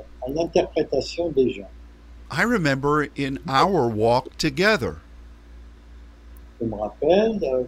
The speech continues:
Speaker 1: dans notre marche ensemble,
Speaker 2: there are many things that God promised.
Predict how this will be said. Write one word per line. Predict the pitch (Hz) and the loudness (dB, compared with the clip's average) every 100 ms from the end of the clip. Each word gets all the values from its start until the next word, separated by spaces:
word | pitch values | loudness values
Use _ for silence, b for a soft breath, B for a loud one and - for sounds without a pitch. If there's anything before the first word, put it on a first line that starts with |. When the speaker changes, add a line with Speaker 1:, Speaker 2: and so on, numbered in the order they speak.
| 117 | -4
Speaker 1:
dans | 131 | -6
notre | 135 135 - 127 | -4 -6 -6 -2
marche | 127 139 - - - | 0 0 -4 -14 -14
ensemble, | 113 - 143 165 196 214 214 - - - - - - | -14 -10 -4 -2 0 -2 -4 -14 -20 -20 -20 -20 -2
Speaker 2:
there | 180 | 2
are | 170 | 4
many | 156 151 175 233 254 | 2 2 2 0 -2
things | - 123 120 131 - | -2 -2 -2 -4 -4
that | 131 - | -4 0
God | 135 135 127 | 2 2 0
promised. | - 147 175 202 95 98 - - | 0 2 2 2 -2 -4 -8 -10